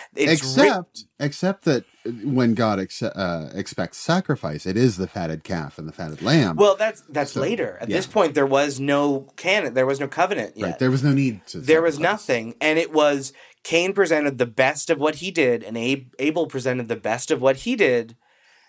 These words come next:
Speaker 1: and God made an arbitrary choice. That's kind of how it's read.
Speaker 2: Mm-hmm.
Speaker 1: And you're supposed to, Cain was supposed to go, "Oh, I'm okay with that. I will try harder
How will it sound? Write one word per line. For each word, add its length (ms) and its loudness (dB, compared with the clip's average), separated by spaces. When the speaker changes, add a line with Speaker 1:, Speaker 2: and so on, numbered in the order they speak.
Speaker 1:
and 160 -2
God 340 0
made 200 2
an 80 -4
arbitrary 500 -4
choice. 460 -4
That's 160 -6
kind 260 0
of 60 -6
how 220 0
it's 140 -8
read. 520 0
Speaker 2:
Mm-hmm. 300 -6
Speaker 1:
And 220 2
you're 140 0
supposed 580 0
to, 120 -4
Cain 300 0
was 140 -4
supposed 320 2
to 80 -6
go, 260 0
"Oh, 440 0
I'm 180 -2
okay 280 0
with 140 -2
that. 180 2
I 100 0
will 120 -4
try 180 -2
harder 520 -2